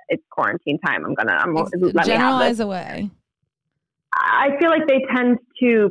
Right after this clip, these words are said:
Speaker 1: prioritize kind of appearance over everything.
Speaker 2: Mm-hmm.
Speaker 1: And so I guess I kind of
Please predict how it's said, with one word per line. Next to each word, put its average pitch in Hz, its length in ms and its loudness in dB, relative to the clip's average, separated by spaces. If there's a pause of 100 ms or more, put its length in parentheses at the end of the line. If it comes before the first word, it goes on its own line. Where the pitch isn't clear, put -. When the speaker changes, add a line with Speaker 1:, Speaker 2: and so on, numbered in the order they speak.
Speaker 1:
prioritize 190 600 0 (160)
kind 180 160 0
of 170 160 0 (120)
appearance 190 480 -2
over 175 200 2
everything. 208 600 0 (260)
Speaker 2:
Mm-hmm. 214 380 -2
Speaker 1:
And 240 120 2
so 277 80 2
I 254 80 2
guess 269 240 0
I 311 100 0
kind 262 300 0
of 233 80 -2